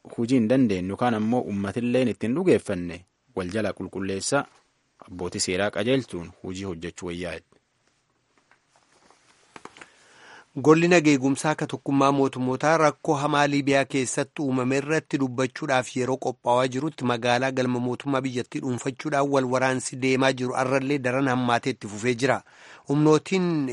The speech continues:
Speaker 2: baha biyyattii Jeneraal Kalifaa Aftaariin hoogganaman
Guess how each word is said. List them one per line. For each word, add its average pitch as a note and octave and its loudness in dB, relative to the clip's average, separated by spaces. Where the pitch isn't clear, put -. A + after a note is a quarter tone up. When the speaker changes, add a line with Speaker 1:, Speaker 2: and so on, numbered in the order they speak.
Speaker 2:
baha C#3 2
biyyattii C3+ -2
Jeneraal D3+ 4
Kalifaa C#3+ 0
Aftaariin C#3 0
hoogganaman D3+ 2